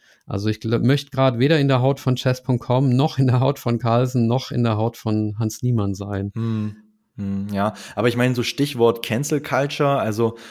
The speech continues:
Speaker 2: heutzutage gibt's ja so den Trend, dass Dinge, die öffentlich oder in der öffentlichen Meinung in Verruf geraten, dass dann jeder sich davon erstmal distanzieren möchte.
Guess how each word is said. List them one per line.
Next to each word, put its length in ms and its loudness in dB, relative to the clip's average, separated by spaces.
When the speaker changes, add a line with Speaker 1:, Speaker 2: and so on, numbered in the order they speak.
Speaker 2:
heutzutage 480 0
gibt's 240 -4
ja 140 2
so 100 0
den 220 0
Trend, 340 -2
dass 300 -2
Dinge, 260 2
die 280 0
öffentlich 600 -2
oder 140 2
in 40 0
der 100 2
öffentlichen 340 -4
Meinung 300 2
in 80 -2
Verruf 320 -2
geraten, 360 -2
dass 140 -4
dann 160 -2
jeder 240 4
sich 140 -4
davon 260 -4
erstmal 300 -2
distanzieren 640 -2
möchte. 400 0